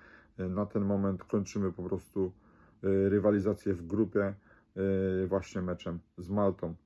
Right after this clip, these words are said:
I tutaj, y, Lewandowski ma szansę na kolejne bramki, Kamiński, bo jest w świetnej formie,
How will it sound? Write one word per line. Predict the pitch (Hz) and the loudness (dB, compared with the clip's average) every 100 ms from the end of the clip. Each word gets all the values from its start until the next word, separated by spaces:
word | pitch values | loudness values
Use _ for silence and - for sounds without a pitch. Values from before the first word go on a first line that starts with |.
| - | -8
I | 101 | -4
tutaj, | 98 92 101 98 | -4 2 4 6
y, | - 92 92 | 4 0 2
Lewandowski | 98 101 107 101 - 98 | 2 2 2 0 0 -4
ma | 95 | -4
szansę | - 95 - 92 | -6 -8 -6 -6
na | 95 | -6
kolejne | - 95 95 95 | 0 2 2 0
bramki, | 98 92 - 92 | -2 -4 -6 -8
Kamiński, | 90 113 107 104 98 - | -4 -2 0 0 -4 -6
bo | 87 98 | 0 2
jest | 95 | 2
w | - | -2
świetnej | - 95 - 92 | -6 -6 -4 -6
formie, | - 95 92 | -4 -4 -4